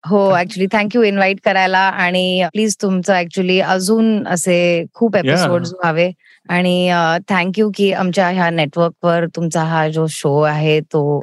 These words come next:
Speaker 1: एक खूप स्पेशल शो आहे आणि, अ, मी तुम्हाला फक्त I can only say की आम्ही सगळे जेव्हा तुमच्या वयाचे होणार, I hope we are as cool as you are. मी तुम्हाला actually
Speaker 2: <laughs>
Speaker 1: दोन दिवसाआधी, अ, भेटले आणि I just thought की, you know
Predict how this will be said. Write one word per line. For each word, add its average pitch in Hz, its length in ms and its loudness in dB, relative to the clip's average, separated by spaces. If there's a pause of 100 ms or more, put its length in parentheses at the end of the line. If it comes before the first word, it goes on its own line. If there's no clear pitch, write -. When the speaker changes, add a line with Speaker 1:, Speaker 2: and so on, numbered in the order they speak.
Speaker 1:
एक 156 180 -2
खूप 190 200 -4
स्पेशल 170 440 -2
शो 156 200 0
आहे 143 280 -2 (680)
आणि, 156 400 0
अ, 151 280 0 (580)
मी 185 140 0
तुम्हाला 180 380 0
फक्त 175 320 -2 (280)
I 170 120 0 (100)
can 185 100 0
only 190 280 2 (120)
say 170 220 0
की 175 340 0 (420)
आम्ही 208 220 0
सगळे 214 360 2
जेव्हा 196 580 0
तुमच्या 202 240 0
वयाचे 190 380 2
होणार, 190 340 0
I 175 140 2
hope 202 240 -2
we 190 140 0
are 185 340 0
as 214 40 -2 (140)
cool 214 260 2
as 180 120 -2
you 175 100 0
are. 180 360 0
मी 180 80 0
तुम्हाला 185 400 0
actually 175 380 -2
Speaker 2:
<laughs> - 20 -6
Speaker 1:
दोन 180 200 0
दिवसाआधी, 190 680 0
अ, 190 160 2
भेटले 190 500 0
आणि 190 240 0 (420)
I 190 60 2
just 208 160 0
thought 202 300 0
की, 202 320 2
you 196 80 2
know 190 140 0